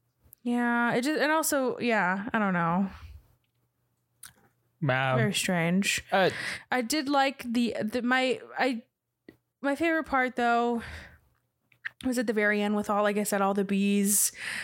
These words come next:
Speaker 1: and I loved seeing the original Candyman.
Speaker 2: Mm.
Speaker 1: I thought we would see it earlier, but honestly, I like, I think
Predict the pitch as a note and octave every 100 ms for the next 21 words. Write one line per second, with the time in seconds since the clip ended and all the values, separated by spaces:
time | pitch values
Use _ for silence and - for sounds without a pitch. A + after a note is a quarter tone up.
0 | - - A#3+ A#3 A#3+ A#3 A#3+ - B3 A3+
1 | G#3+ G#3 G3+ G#3 - G3+ G3+ G3+ F#3+ F#3+
2 | F#3+ C3+ C3 C3 - A3+ D4 D#4 C#4+ A3
3 | B3 A#3+ G#3 G#3 G#3 A3+ A#3+ B3 A3 G3
4 | G#3+ G#3 A3 G3+ G3+ G#3 A3+ A3 B3 A3+